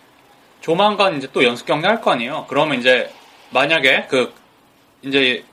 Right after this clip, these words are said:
국가대표에 이제 뽑히지 않는다면은 연습 경기에도 이제 하승진이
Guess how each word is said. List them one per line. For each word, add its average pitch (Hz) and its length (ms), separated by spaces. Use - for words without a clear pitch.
국가대표에 170 960
이제 120 140
뽑히지 208 360
않는다면은 123 920
연습 139 280
경기에도 147 400
이제 113 140
하승진이 131 760